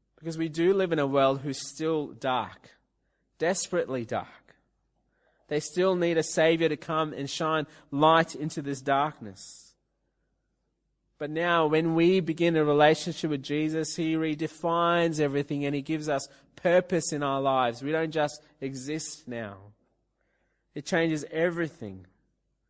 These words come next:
So what does that mean for us? Well, some things to consider. One, we serve a God who keeps His promises. And why is that important? We can trust in that. The reason why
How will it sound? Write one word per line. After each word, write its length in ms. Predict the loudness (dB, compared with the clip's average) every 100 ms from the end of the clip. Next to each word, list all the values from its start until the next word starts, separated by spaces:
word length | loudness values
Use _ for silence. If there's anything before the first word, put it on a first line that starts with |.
| _ _ _ _ _ _ _ _ _ _ _ _ _ _ _
So 120 | -2
what 80 | 2
does 80 | 4
that 160 | 4
mean 200 | 4 2
for 220 | 2 4 6
us? 320 | 6 2 -2
Well, 320 | 4 4 4
some 220 | 0 -6
things 260 | -4 -6 -6
to 80 | -12
consider. 560 | -10 -10 -8 -6 -6 -10 _ _ _ _ _ _ _ _ _ _ -4
One, 360 | 2 2 2 -8 _ -10
we 100 | -8
serve 400 | 0 2 4 2
a 60 |
God 340 | 2 4 6 6
who 140 | 2
keeps 420 | -4 -4 -4 -6 -14 _ _
His 180 | -8
promises. 1000 | -8 -8 -6 -4 -6 -8 -10 -14 -16 -18 _ _ _ _ _ _ -6
And 80 | 2
why 200 | 6 6
is 80 |
that 140 | 4 2
important? 500 | 0 4 6 6 6
We 100 | 4
can 140 | 2
trust 540 | -2 4 6 6 4 0
in 180 | -2
that. 260 | 0 -2 -2
The 100 | -2
reason 380 | 0 0 0 -2
why 320 | 2 4 2